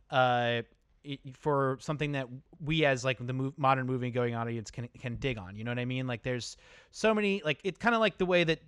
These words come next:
The Dark Knight redid Batman and makes it fun and exciting again.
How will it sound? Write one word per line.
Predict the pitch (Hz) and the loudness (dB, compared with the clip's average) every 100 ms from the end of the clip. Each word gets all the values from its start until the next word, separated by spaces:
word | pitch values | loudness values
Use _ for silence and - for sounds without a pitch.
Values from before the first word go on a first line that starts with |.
| - _ _ _ _ _ | -20 _ _ _ _ _
The | 135 | -10
Dark | 131 151 147 156 | 6 6 8 4
Knight | 139 139 | 2 2
redid | 131 139 135 127 | -2 0 0 2
Batman | 135 123 120 117 113 110 - | 2 2 0 -6 -6 -8 -8
and | 127 | -6
makes | 123 120 - | -4 -6 -6
it | 123 - - | -6 -8 -8
fun | - 127 120 | -2 -2 -2
and | 117 | -4
exciting | 110 127 117 107 | -4 -2 -2 -6
again. | 113 107 98 | -8 -8 -10